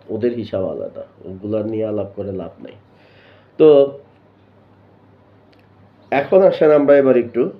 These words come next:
<clears throat> এই আয়াতের তাফসীরটার মধ্যে আল্লাহ, আহ, যা যা এসেছে তা আমরা একটু জানি, কোরআন এবং হাদিসের বাণীগুলো এবং শিক্ষা নিই।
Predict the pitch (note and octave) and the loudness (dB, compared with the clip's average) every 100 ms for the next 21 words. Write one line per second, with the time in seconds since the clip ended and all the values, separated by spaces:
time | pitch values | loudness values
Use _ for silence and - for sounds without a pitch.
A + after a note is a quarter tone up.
0 | - F3+ - A#3 A3+ F#3+ C3+ - - _ | -2 0 2 4 2 0 -2 -8 -20 _
1 | _ _ _ _ _ _ _ _ _ _ | _ _ _ _ _ _ _ _ _ _
2 | _ _ D3 D#3+ C3+ B2 A#2+ C3 C3+ A#2+ | _ _ 2 4 4 2 0 -6 -4 -6
3 | - C3 C3 C3+ C3 B2+ A#2+ A#2 A#2+ A2+ | -4 -6 -2 2 2 2 -2 -2 -2 -2
4 | G#2+ G#2+ G#2 - G#2+ G#2 G#2 G2 A2+ A2+ | -2 0 -2 -2 -6 -4 -4 -2 -2 0
5 | A#2 A2 A2 - C3 - B2+ C3 A#3 - | 0 0 -2 -4 -8 -4 -2 -2 -2 -10
6 | _ _ _ A#2+ A#2 G#2+ G#2+ G#2 G2 G#2 | _ _ _ -2 0 -2 -4 -6 -8 -10
7 | F2+ G2 A2 C3+ - _ _ - A2+ G#2+ | -6 -4 -4 -6 -10 _ _ -6 -4 -2
8 | G#2 G2 G2 F#2+ G2+ A2 G#2 G#2 G#2 G#2 | -4 -6 -8 -10 -8 -8 -6 -6 -6 -6
9 | A#2+ A2+ G#2+ G#2+ G2+ - F2+ C3 | -6 -6 -8 -10 -14 -14 -12 -12